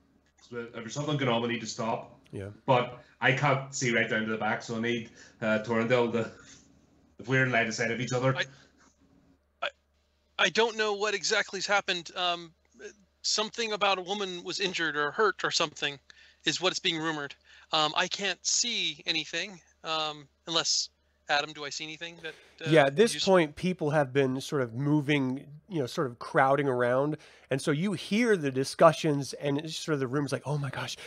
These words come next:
Speaker 2: she healed her! Did you see that? Her wound closed up entirely," as the rumors sort of echo out from the center of activity out to you.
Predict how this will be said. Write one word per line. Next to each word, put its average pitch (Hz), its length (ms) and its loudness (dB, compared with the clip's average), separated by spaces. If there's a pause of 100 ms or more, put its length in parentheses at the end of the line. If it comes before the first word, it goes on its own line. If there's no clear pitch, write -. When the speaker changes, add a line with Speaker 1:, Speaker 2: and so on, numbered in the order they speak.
(160)
Speaker 2:
she - 180 -2
healed 175 400 2
her! 147 80 -2
Did 135 180 -8
you 180 80 -2
see 147 360 -2
that? 277 240 -4 (260)
Her 226 140 4
wound 233 320 6
closed 202 340 2
up 247 100 4
entirely," 220 440 2
as 131 100 2
the 135 120 0
rumors 139 560 0
sort 156 240 0
of 131 120 -4 (380)
echo 156 420 0
out 147 240 2
from 151 240 -2
the 135 100 0
center 143 560 0
of 127 200 0
activity 120 680 -4
out 113 240 -6
to - 120 -14
you. 101 260 -12